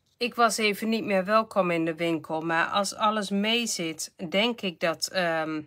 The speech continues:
dat Jeanette dan dinsdagmiddag even een live showtime doet met de nieuwe producten. Want wellicht ben ik dan ook nog niet in de winkel.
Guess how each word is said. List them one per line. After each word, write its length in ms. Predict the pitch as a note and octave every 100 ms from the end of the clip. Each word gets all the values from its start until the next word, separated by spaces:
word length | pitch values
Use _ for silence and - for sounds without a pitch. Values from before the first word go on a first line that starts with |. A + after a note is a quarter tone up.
| _ _ _ - - _
dat 300 | - F3 -
Jeanette 480 | - F#3 G3+ A3+ -
dan 300 | G3+ G3 - -
dinsdagmiddag 1080 | D#3 F#3+ G#3 - F#3 D#3 - F#3 F#3+ F3
even 320 | - F3 F3 F3
een 160 | D#3+
live 300 | E3 F3+ F3+
showtime 600 | - F#3 E3+ - D#3+ D#3
doet 240 | D#3 D#3+ D#3
met 200 | E3 D#3
de 200 | E3 D#3
nieuwe 300 | D#3 E3 D#3
producten. 760 | D3+ D3+ D3 D#3 D#3 - C3 G3 _ _ - - _
Want 280 | - D3+ D#3
wellicht 480 | - E3 E3+ G3 -
ben 220 | E3 E3
ik 120 | D#3+
dan 320 | E3+ E3+ E3+ -
ook 240 | G3 G3 F#3+
nog 200 | D3 -
niet 220 | D3+ -
in 200 | D#3+ D3
de 60 |
winkel. 520 | C#3 C#3 C#3+ G#3 A3+